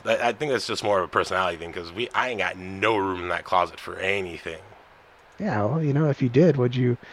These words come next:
Speaker 2: just throw it in there so it's not out in sight? You know?
Speaker 1: I mean,
Speaker 2: A
Speaker 1: I
Speaker 2: reminder of dirty laundry?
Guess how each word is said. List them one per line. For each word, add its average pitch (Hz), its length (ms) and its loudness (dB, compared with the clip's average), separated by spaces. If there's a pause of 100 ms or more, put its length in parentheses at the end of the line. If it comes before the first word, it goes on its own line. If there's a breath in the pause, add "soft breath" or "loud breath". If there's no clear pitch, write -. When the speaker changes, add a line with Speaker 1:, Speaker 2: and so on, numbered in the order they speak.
(140 loud breath)
Speaker 2:
just - 240 -4
throw 135 220 10
it 131 80 8
in 131 100 6
there 135 240 4
so 135 220 2
it's - 160 0
not 131 200 4
out 131 240 4 (120)
in 127 160 0
sight? 123 340 2 (440)
You 143 80 0
know? 165 180 0 (720)
Speaker 1:
I - 80 2
mean, 127 120 4
Speaker 2:
A - 20 6
Speaker 1:
I 127 180 4
Speaker 2:
reminder 131 300 6
of 123 120 2
dirty 135 220 8
laundry? 139 520 4